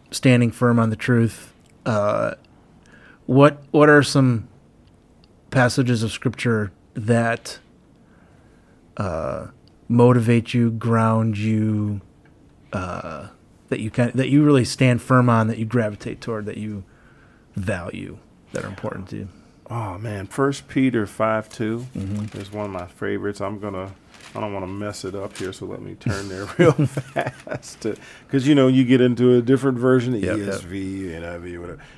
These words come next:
Speaker 2: Right, but First Peter five two says this, and this is kinda what I hold on to, uh, for my ministry, and it says, "Shepherd God's flock among you, not overseeing out of compulsion, but willingly, as God would have you,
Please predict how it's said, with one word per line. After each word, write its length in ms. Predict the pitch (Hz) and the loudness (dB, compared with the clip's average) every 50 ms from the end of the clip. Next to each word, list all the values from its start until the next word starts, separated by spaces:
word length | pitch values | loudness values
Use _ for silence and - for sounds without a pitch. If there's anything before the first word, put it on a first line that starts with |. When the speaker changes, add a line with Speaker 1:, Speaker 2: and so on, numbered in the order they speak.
| - - - | -14 -8 -6
Speaker 2:
Right, 160 | 113 113 - | -6 -4 -4
but 120 | 117 113 | -6 -8
First 280 | - - 143 147 139 - | -4 -2 -2 -2 -2 -2
Peter 260 | - 151 139 123 113 | 0 2 2 2 0
five 380 | 110 - - 110 110 107 110 - | -2 -2 -2 -2 -2 -2 -4 -6
two 180 | - 113 107 | -6 -6 -6
says 280 | 101 - 101 95 92 92 | -6 -6 -8 -10 -10 -10
this, 200 | 101 95 - - | -10 -10 -8 -6
and 100 | 110 117 | -4 -2
this 200 | 131 147 143 - | -2 -4 -2 -2
is 160 | 160 143 127 | -4 -4 -4
kinda 320 | - - 151 135 131 123 120 | -6 -4 -4 -2 -2 -2 -2
what 300 | 110 107 110 107 104 - - - - - - - | -2 -2 -4 -4 -4 -8 -12 -20 -20 -20 -10 -4
I 120 | 120 113 113 | -2 -2 -2
hold 320 | 113 123 117 113 113 104 | 2 4 4 4 4 4
on 200 | 107 104 101 104 | 2 -2 -2 -4
to, 420 | - - - 107 107 101 98 104 113 - - _ _ - | -8 -6 -6 -4 -4 -4 -6 -8 -12 -14 -20 _ _ -8
uh, 140 | 113 98 | -8 -8
for 160 | 101 - - 113 | -6 -4 -4 -2
my 160 | 107 101 98 | -2 -2 -4
ministry, 640 | 101 110 135 147 156 127 - - - 80 87 98 98 _ _ - - - - - - - - | -2 -2 0 0 0 -2 -4 -8 -10 -10 -10 -10 -12 _ _ -20 -20 -20 -20 -20 -20 -20 -10
and 200 | - 117 117 120 | -6 -4 -2 -2
it 120 | 113 110 107 | -2 -4 -4
says, 520 | - - 123 110 107 104 98 98 - - - - - - _ _ | -4 -4 -2 -2 -2 -2 -6 -8 -12 -18 -20 -20 -20 -20 _ _
"Shepherd 560 | - - - - 143 151 151 - 175 156 135 | -16 -10 -2 2 2 2 2 2 -2 0 2
God's 280 | 139 131 127 120 113 - | 2 2 2 2 0 -4
flock 320 | - 123 113 107 110 - | -2 0 0 0 0 -2
among 360 | 110 107 107 110 110 107 98 | -4 -4 -2 -2 -2 -4 -4
you, 220 | 87 80 80 90 104 139 143 | -6 -8 -8 -4 0 0 2
not 240 | 123 120 131 143 147 | 2 2 2 2 2
overseeing 1120 | - 127 127 123 110 113 110 - - - - - 156 143 139 131 120 117 113 113 113 - - | 2 2 2 0 0 -2 -6 -6 -8 -10 -6 -4 -2 -2 0 0 -2 -2 -4 -6 -6 -8 -6
out 200 | - 104 104 110 | -2 -2 -2 -2
of 200 | 110 101 95 - | -4 -6 -10 -10
compulsion, 840 | - 110 107 - - - - 139 151 151 - - - 78 78 117 131 - - - - - - - _ | -10 -10 -10 -10 -10 -2 0 2 2 2 0 -4 -12 -12 -12 -12 -14 -14 -16 -20 -20 -20 -20 -14 _
but 220 | - 123 123 131 135 | -2 0 2 4 4
willingly, 540 | 165 180 165 143 117 104 90 78 71 - - - - - - - - - - - - | 4 4 4 2 0 -2 -4 -8 -10 -12 -16 -20 -20 -20 -20 -20 -20 -20 -20 -16 -8
as 200 | - 104 113 110 | -6 -6 -6 -6
God 320 | 104 113 117 123 127 127 123 | -4 0 2 2 2 2 0
would 120 | 120 113 | -2 -4
have 320 | 110 117 123 131 139 117 104 | -4 -2 -2 -2 -2 -2 -4
you, 180 | 92 82 78 | -8 -10 -10